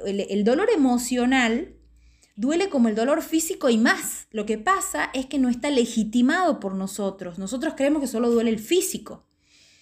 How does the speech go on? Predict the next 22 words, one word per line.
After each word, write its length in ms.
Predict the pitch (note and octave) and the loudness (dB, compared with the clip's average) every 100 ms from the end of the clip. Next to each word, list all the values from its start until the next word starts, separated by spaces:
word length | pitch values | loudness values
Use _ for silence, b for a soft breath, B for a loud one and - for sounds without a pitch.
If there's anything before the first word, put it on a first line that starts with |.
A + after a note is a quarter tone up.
| b b b _ | b b b _
Pero 160 | A#3+ | 2
el 80 | A#3 | 4
dolor 220 | A#3 D4+ | 2 0
emocional 720 | G#4 E4 D4 D#4 E4 E4+ D4+ - | 0 0 0 -2 -2 -2 -2 -4
es, 200 | C#4+ C4+ _ _ _ | -8 -8 _ _ _
es 160 | D4 C#4+ | -8 -2
más 180 | E4+ | -2
grande 460 | C#4+ D4+ F#4+ E4 C4+ | 2 2 2 2 0
inclusive 640 | C4+ A#3+ A#3+ A#3 C#4 C#4 | 0 0 -2 0 -2 -2
que 80 | C#4+ | -2
el 80 | A3 | -4
dolor 260 | F#3 F#3+ G3 | -4 -6 -8
físico. 640 | - F3+ E3+ - - - | -12 -12 -12 -12 -16 -10
Entonces, 460 | G#3+ C#4 C#4 E4+ E4 B B B B | -4 -2 0 -4 -6 B B B B
el 200 | - G#3 | -2 0
cerebro 600 | G3+ - D4 G#4+ F4+ C#4+ C4 | 2 4 4 4 2 0 -2
recibe 560 | G#3+ A3+ - F4 F#4+ | -2 0 2 2 2
un 140 | F4+ C4+ | 2 2
dolor 420 | D4 F4 C#4+ - | 2 2 2 0
y 60 | C#4 | -6
se 140 | G#3 | -6
estresa. 640 | G3+ - G#3 G3 - F#3+ | -8 -8 -6 -6 -10 -16